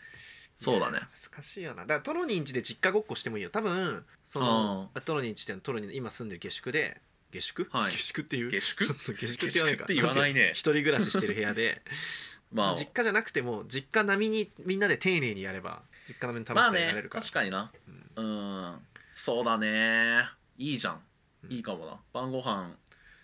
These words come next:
Speaker 1: 晩ご飯の後、果物出てくるみたいなの。
Speaker 2: みたいな、そうそう。ちゃんとみんなでやればできるから、それ。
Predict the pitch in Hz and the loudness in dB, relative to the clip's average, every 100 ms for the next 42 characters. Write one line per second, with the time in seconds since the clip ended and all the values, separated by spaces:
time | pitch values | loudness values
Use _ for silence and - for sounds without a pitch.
0 | _ 135 156 170 175 120 110 110 98 95 | _ 0 2 2 2 2 0 0 -2 -4
1 | 107 - - 120 110 92 98 98 101 85 | -6 -10 -4 -2 -2 -4 -6 -6 -6 -8
2 | 87 92 87 - - 160 165 143 101 95 | -8 -14 -14 -18 -8 -2 4 4 4 -2
3 | 113 - 98 165 165 156 156 147 104 101 | -2 -2 -2 -2 0 0 0 2 0 0
4 | 95 - 101 78 - - | -4 -6 -6 -6 -8 -10